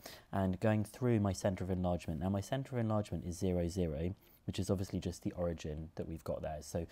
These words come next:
all of my ray lines are gonna go from here towards, from each corner, sorry, towards the ray line that we've got. And then I'm just gonna pretend it was like with a ruler, I'm gonna draw it nice and long like that.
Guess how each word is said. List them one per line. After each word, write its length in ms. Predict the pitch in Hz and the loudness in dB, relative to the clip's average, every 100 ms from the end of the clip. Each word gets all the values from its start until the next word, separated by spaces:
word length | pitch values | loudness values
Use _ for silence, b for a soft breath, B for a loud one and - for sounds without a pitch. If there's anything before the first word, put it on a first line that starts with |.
| B B B | B B B
all 160 | 127 135 | 4 4
of 100 | 120 | 4
my 140 | 110 | 4
ray 280 | 104 101 101 | 4 4 4
lines 380 | 87 82 90 - | 4 0 -2 -4
are 60 | |
gonna 160 | 87 90 | -4 -2
go 160 | 90 87 | -2 -2
from 320 | - 139 131 | 0 0 0
here 340 | 87 92 123 - B B B - | 0 0 0 -4 B B B -8
towards, 800 | - 90 107 127 139 135 120 - | -4 -2 2 4 6 4 -2 -2
from 160 | - | 0
each 240 | 117 143 - | 2 0 -2
corner, 280 | - 87 82 | 0 0 0
sorry, 440 | - 87 101 110 - | 2 2 2 0 -4
towards 720 | 101 95 123 123 123 113 - | -4 0 4 4 2 -2 -6
the 320 | 101 95 92 | 0 2 2
ray 240 | 90 95 | 2 2
line 260 | 95 90 87 | 4 2 0
that 80 | - | -4
we've 180 | 87 - | -10 0
got. 360 | 92 98 - B B B B | 2 2 -2 B B B B
And 120 | 190 | 2
then 140 | 185 98 | 4 4
I'm 140 | 123 | 4
just 160 | 135 - | 0 -2
gonna 240 | 127 117 | 2 2
pretend 400 | 110 113 110 104 | 0 -2 0 0
it 60 | 104 | 0
was 100 | 87 | 0
like 160 | 95 - | -2 0
with 120 | 90 | -4
a 60 | |
ruler, 280 | 85 87 85 | -2 0 0
I'm 80 | 85 | 0
gonna 140 | 90 | -2
draw 180 | 82 82 | -4 -4
it 120 | 80 87 | -4 -4
nice 260 | 90 - | -6 -6
and 120 | 85 | -6
long 280 | 85 82 80 - | -4 -4 -6 -8
like 200 | 76 - | -8 -6
that. 380 | 73 - - | -8 -8 -14